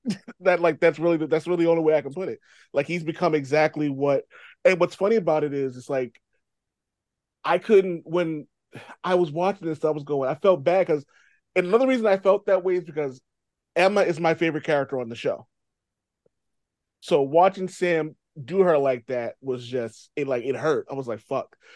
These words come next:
But then when it ca-, got to it, he goes, "Take those emotions away," 'cause you could tell he felt bad about what he did, but he felt that he needed to do it. You know what I mean? Like, so I get it.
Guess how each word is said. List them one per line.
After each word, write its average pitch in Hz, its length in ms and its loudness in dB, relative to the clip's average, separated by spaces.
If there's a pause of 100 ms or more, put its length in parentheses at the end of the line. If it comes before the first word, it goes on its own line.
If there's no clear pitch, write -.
(120)
But 147 160 -4
then 190 300 4
when 175 180 0
it 156 240 -10
ca-, 175 260 -4
got 160 260 0
to 156 140 -2
it, 151 60 -4
he 156 60 -8
goes, 139 260 -4
"Take 165 280 -4
those 156 160 -2
emotions 160 420 -4
away," 180 180 0
'cause 160 220 -6
you 170 80 -8
could 170 100 -6
tell 185 160 4
he 165 120 -4
felt 139 280 0
bad 151 240 2
about 139 220 -2
what 131 100 -6
he 123 80 -8
did, 120 400 -2 (340)
but 143 120 0
he 135 80 -4
felt 147 360 2
that 131 80 -6
he 135 120 -8
needed 147 400 -2
to 139 100 -8
do 101 240 -12
it. 55 80 -20 (140)
You 143 120 -6
know 135 80 -2
what 139 120 0
I 139 40 -2
mean? 135 220 -4 (680)
Like, 156 200 2
so 165 200 2
I 180 140 6
get 156 380 0
it. 185 160 -2